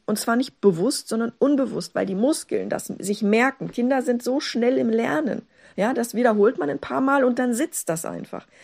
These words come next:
Damit kann man so viele Unfälle und so viele Verletzungen einfach verhindern. Dann ist der nächste Punkt, da wurde keine Notfallstrategie mit den Kindern erarbeitet. Wir arbeiten immer gemeinsam, bevor das Kind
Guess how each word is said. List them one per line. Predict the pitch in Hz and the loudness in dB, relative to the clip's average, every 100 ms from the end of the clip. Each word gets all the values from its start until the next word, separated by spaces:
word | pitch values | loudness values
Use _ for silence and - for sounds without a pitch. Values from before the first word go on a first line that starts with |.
| - | -12
Damit | - 226 240 | -2 0 0
kann | 254 | -2
man | 254 240 | 0 0
so | 254 294 | 0 -2
viele | - - 262 262 | -2 0 4 4
Unfälle | - 277 - 247 233 | 4 0 0 0 0
und | 226 | 0
so | 254 | 0
viele | 262 240 | -2 -4
Verletzungen | - 214 262 - 226 - | 0 0 0 -2 -4 -2
einfach | 220 214 226 | -4 -6 -8
verhindern. | 196 214 302 - - _ _ _ _ _ _ _ _ _ _ _ _ | -2 0 0 -2 -6 _ _ _ _ _ _ _ _ _ _ _ _
Dann | - 233 262 - | 2 4 2 0
ist | 240 240 | 2 4
der | |
nächste | 226 277 381 - | 6 4 2 -2
Punkt, | - 226 170 165 - _ _ | -2 -2 -2 -6 -16 _ _
da | 233 220 | 2 4
wurde | 269 285 | 4 4
keine | 269 247 240 | 2 2 4
Notfallstrategie | 233 285 330 320 233 - 196 190 190 | 4 4 2 0 -2 -2 -2 -2 -2
mit | 190 180 | -2 -2
den | 180 | -4
Kindern | - 180 | -4 -4
erarbeitet. | - - - - - - - - | -2 -4 -2 -4 -4 -8 -14 -2
Wir | 220 240 | 2 4
arbeiten | 247 277 277 247 220 - _ | 4 4 2 0 -4 -6 _
immer | - 294 220 139 - _ - | 4 4 4 0 -8 _ 0
gemeinsam, | 220 226 269 294 - - - _ _ _ - | 2 2 2 0 -2 -4 -8 _ _ _ -4
bevor | 202 254 285 | 0 4 4
das | 277 - | 4 2
Kind | 262 262 | 0 -2